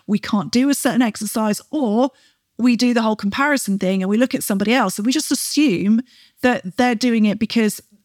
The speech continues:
life must just be easier for them. It must just be easier for them to do the thing. And the reason that this is happening is because our ego is running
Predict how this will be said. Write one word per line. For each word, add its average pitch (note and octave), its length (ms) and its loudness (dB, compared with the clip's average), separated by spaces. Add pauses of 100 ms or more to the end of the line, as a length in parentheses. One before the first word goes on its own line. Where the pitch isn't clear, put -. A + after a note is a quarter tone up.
(120)
life A3+ 300 2
must G#3+ 180 0
just - 200 -4
be G#3+ 180 0
easier F3 240 0
for F3 180 -4
them. E3 260 -4
It G#3 140 -2
must G#3+ 280 2
just - 180 -4
be - 120 -4
easier F3+ 240 0
for - 80 -6
them F3 140 -2
to - 100 -10
do E3+ 180 0
the D#3+ 80 -4
thing. F3+ 320 -2 (180)
And A#3 120 4
the B3+ 100 2
reason D4 480 0
that C4+ 140 0
this B3+ 180 0
is A3+ 100 -4
happening F3 680 -2
is G3+ 160 2
because A3 420 0 (120)
our G#3+ 300 0
ego G#3+ 640 0 (280)
is F#3+ 200 -2
running F#3+ 480 0